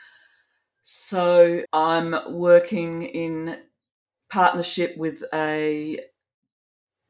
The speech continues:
B and B and the person that runs the B and B in a little town called Waruka. And from there, we're sort of doing t-,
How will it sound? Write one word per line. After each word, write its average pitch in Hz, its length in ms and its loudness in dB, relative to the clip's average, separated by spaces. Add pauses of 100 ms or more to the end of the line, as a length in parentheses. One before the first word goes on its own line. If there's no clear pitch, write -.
(100)
B 156 180 6
and 147 180 0
B 147 440 2
and 139 280 4
the 131 60 0
person 143 440 0
that 131 140 0
runs 143 300 0
the 139 80 -2
B 143 240 0
and 139 140 2
B 147 240 2
in 143 120 2
a 143 60 2
little 139 220 0
town 147 500 0
called 143 520 -2
Waruka. 196 680 4 (1300)
And 151 420 -4
from 170 380 2
there, 147 280 -2
we're 147 100 -2
sort 143 200 -8
of 139 140 -12
doing 139 500 -2 (160)
t-, - 160 -10